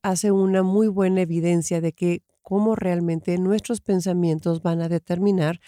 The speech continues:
la forma en la que nos conducimos en la vida. Bueno, querido coachee, el día de hoy con estas tres palancas, espero estés encontrando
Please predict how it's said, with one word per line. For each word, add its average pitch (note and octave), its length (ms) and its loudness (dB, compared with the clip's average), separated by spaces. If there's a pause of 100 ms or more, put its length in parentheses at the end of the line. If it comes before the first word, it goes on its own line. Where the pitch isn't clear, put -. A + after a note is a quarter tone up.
(260)
la G#3+ 140 0
forma E3+ 360 0
en E3+ 180 -2
la D#3 120 0
que D#3+ 100 -4
nos D3 180 -2
conducimos C#3+ 640 -2
en D3 140 -2
la C#3+ 80 -4
vida. A#2+ 340 -2 (800)
Bueno, A3 240 6
querido A#3 260 6
coachee, A3+ 420 2
el A3+ 120 4
día A#3+ 160 4
de A#3+ 140 6
hoy G3+ 200 4
con G#3+ 200 0
estas G#3 240 0
tres G3 220 -2
palancas, F3 680 -2 (300)
espero A3 420 2
estés A3 320 0
encontrando F3 960 2